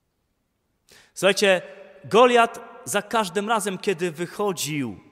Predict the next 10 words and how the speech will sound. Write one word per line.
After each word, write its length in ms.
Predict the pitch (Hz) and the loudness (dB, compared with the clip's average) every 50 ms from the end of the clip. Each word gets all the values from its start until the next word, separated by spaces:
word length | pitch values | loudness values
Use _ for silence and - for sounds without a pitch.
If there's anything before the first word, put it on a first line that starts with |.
| _ _ _ _ _ _ _ _ _ _ _ _ _ _ _ _ _ _ | _ _ _ _ _ _ _ _ _ _ _ _ _ _ _ _ _ _
i 140 | 214 233 175 | -2 0 2
drwił 440 | 240 226 262 247 302 320 330 302 | 2 2 4 6 6 6 6 4
sobie 300 | - - 277 247 262 262 | 2 0 0 2 2 0
z 60 | - - | 2 4
całego 380 | 262 254 294 294 240 277 269 | 2 4 4 4 2 2 2
wojska 460 | 196 226 285 294 285 - - - 247 | 4 2 2 0 0 -2 0 0 0
Izraela, 840 | - 240 208 190 226 233 - - 202 202 185 160 123 104 95 90 87 - - - - - - _ _ _ _ _ _ | 0 0 -2 0 2 2 2 2 2 2 2 2 0 -2 -4 -8 -12 -16 -20 -20 -20 -20 -20 _ _ _ _ _ _
z 120 | 143 147 | -8 0
namaszczonego 920 | 180 262 277 269 277 277 - - - 269 269 262 277 330 339 277 233 247 220 | 2 2 4 6 4 4 4 0 0 0 0 4 4 4 4 4 4 2 2
też 480 | 226 - 214 214 233 247 240 - - | 2 2 2 2 2 2 0 -4 -6